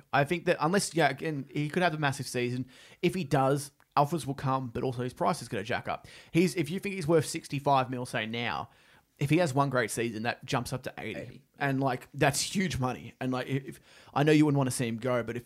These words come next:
Speaker 1: he was to get offered eighty mil, that's eighty mil you can invest into other players.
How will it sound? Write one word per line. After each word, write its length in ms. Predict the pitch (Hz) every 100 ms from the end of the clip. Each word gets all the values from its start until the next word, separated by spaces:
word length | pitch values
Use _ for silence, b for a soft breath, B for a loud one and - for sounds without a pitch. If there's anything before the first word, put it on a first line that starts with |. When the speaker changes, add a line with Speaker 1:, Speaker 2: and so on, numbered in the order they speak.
| _
Speaker 1:
he 160 | 123 139
was 140 | 131
to 60 | -
get 120 | 127 -
offered 220 | 123 120
eighty 200 | 120 117
mil, 160 | 120
that's 200 | 113 110 -
eighty 160 | 127
mil 140 | 120 120
you 60 |
can 260 | 104 113 110 -
invest 440 | 123 113 110 -
into 240 | 110 -
other 140 | 127 107
players. 680 | - 127 120 113 107 -